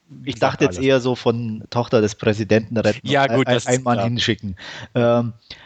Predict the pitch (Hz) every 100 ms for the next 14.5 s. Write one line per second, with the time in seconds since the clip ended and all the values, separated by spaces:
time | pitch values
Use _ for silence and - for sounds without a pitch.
0 | - - 143 147 - - - - 143 -
1 | 143 - 139 131 135 120 117 117 113 110
2 | 107 110 123 143 - 165 175 147 147 -
3 | - 139 139 147 131 - 123 117 110 139
4 | 175 180 180 190 175 123 123 123 120 120
5 | - 131 127 135 127 120 110 117 - 117
6 | - 107 101 117 - 143 120 113 117 107
7 | 110 151 170 - 160 156 156 - - -
8 | - - _ _ 117 117 120 117 127 120
9 | 113 113 113 113 113 113 - 110 110 110
10 | 110 107 101 - _ _ _ _ _ _
11 | - 110 - 123 - 123 135 117 120 147
12 | 135 - 135 - 143 139 139 _ - _
13 | 120 139 135 123 107 139 156 - 98 -
14 | 117 113 - 101 101